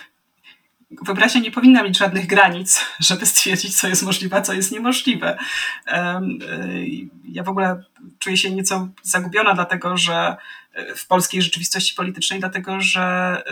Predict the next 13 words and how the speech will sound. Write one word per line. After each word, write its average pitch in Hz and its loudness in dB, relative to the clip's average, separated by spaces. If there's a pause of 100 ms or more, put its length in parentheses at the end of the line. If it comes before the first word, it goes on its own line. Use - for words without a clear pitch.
(100)
y, - -10
prawo 185 2
przestało 190 4
odgrywać - -2
jakąś, - -4 (220)
y, - -20
funkcję, 170 -2 (540)
y, - -14 (300)
drogowskazu, 175 -4
jeśli 170 -4
chodzi 165 -6
o 170 -6
to, 160 -8